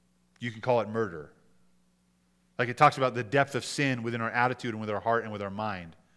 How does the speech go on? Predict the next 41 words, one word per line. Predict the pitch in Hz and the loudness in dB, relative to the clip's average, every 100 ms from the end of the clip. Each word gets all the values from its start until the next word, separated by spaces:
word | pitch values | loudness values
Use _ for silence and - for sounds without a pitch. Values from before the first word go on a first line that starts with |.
| _ _ _ _ _ _ _ | _ _ _ _ _ _ _
And | 110 | -10
it's | - | -4
saying, | 123 | -2
"Listen, | 131 123 | -2 -4
if | 104 | -2
you're, | 135 147 | 2 2
you're | 135 147 | 2 2
wanting | 151 165 | 2 2
to | 151 | 0
be | 156 | 2
that | 160 147 | 4 4
gift, | 113 156 - | 2 0 0
but | 131 | -6
you | 123 151 | -2 2
have | 139 | 2
something | - 151 151 | 0 -4 -4
that's | 127 113 - | -4 -4 -6
unreconciled | 139 143 127 147 135 143 139 | -6 -2 -2 -2 -6 -4 -4
still, | 139 151 | -4 -6
you | 127 | -4
have | 113 | -4
a | |
problem | 107 - 127 135 135 | -4 -2 0 0 -4
between | 123 - 123 - - - - | -8 -8 -10 -10 -20 -20 -8
a | |
brother | 104 123 131 | -2 0 0
and | 123 | -4
sister, | - - | -8 -10
go, | 107 123 - | -6 -2 -2
put | 110 156 | -2 -4
this | 208 160 | -6 -2
down, | 139 123 110 | 0 -2 0
go | 131 | -2
repent, | 131 127 - 143 175 - - _ _ _ _ | -2 -4 -8 -6 -6 -12 -20 _ _ _ _
and | 120 | -6
go | 120 | -2
resolve | 127 120 117 131 151 139 | -2 0 4 6 6 4
and | 117 | -4
go | |
fix | 113 - 147 - | -8 -4 -6 -4
that." | 147 151 156 | -4 -2 -4